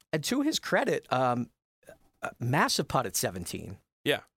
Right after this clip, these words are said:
Speaker 2: Oh, even before that, I mean, you go back, the, uh, the par putt, I think it was on fourteen or fifteen, just to stay within two shots of Bryson, where it seemed like, okay, now Patrick has made this putt. It was a long, it was a, a two putt from about seventy or eighty feet,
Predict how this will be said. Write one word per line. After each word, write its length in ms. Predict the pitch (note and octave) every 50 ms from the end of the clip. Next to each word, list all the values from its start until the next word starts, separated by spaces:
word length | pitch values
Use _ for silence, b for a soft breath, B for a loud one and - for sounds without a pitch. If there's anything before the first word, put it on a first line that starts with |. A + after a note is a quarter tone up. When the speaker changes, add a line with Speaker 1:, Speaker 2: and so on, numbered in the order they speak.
| _
Speaker 2:
Oh, 200 | - - G#3 A3
even 160 | A#3+ C4 B3+ G#3
before 320 | F3 - - B3 C4+ C#4
that, 160 | C#4 F3 C3+
I 40 | B2
mean, 120 | A#2+ C3+
you 60 | D#3+ F3+
go 100 | G3+ F#3+
back, 240 | F3 D#3 C#3+ C3+ -
the, 160 | - D3 -
uh, 60 | - A#2+
the 140 | A#2+ A#2+
par 240 | - - - F3 F3
putt, 180 | - - C#3 B2
I 60 | A#2
think 180 | - E3 E3 D#3
it 40 |
was 120 | C3+ A#2+ A2
on 100 | A#2+ G2+
fourteen 380 | - - F3 D#3+ C#3+ - D3+
or 60 | C3 A2
fifteen, 460 | - - F#3+ - - - C#3 G2+ -
just 240 | - G3+ G#3 - -
to 80 | G#3+ F#3+
stay 240 | - - F3+ E3
within 320 | D#3+ D#3 D#3 - D3 C3+ B2+
two 240 | - - E3 D3 -
shots 340 | - - C#3+ C#3 C#3 -
of 140 | - G#2+ F#2
Bryson, 340 | - A2+ D3+ F#3 - - F#2+ -
where 120 | A2 A2+
it 100 | B2+ -
seemed 220 | - - E3+ D#3+ C#3+
like, 140 | C3 C3+
okay, 360 | D3+ E3 D#3 - D3+ A#2+ G#2+ - B B B B B B B B
now 220 | C#3 C#3 C#3+ D#3
Patrick 380 | D3 - D3 C#3 C3+ - - -
has 120 | A#2+ G2+
made 220 | A#2 B2+ B2+ C3
this 100 | A#2 B2
putt. 200 | - - C#3 A#2+
It 20 | A#2+
was 100 | B2 B2+
a 40 | B2
long, 400 | A2+ A#2 B2+ C3+ C#3 C#3 C#3 C#3
it 80 | -
was 100 | A#2+ A2+
a, 100 | A2+ G#2 G#2
a 120 | - G#2
two 220 | G#2 - - E3+
putt 180 | - - B2+ A2
from 80 | - A#2+
about 220 | A2+ A2+ A2+ -
seventy 260 | - - C3 B2+ A#2+
or 80 | A2+ A2
eighty 160 | A2+ G#2+ G2+
feet, 300 | - - D3+ C#3+ B2 -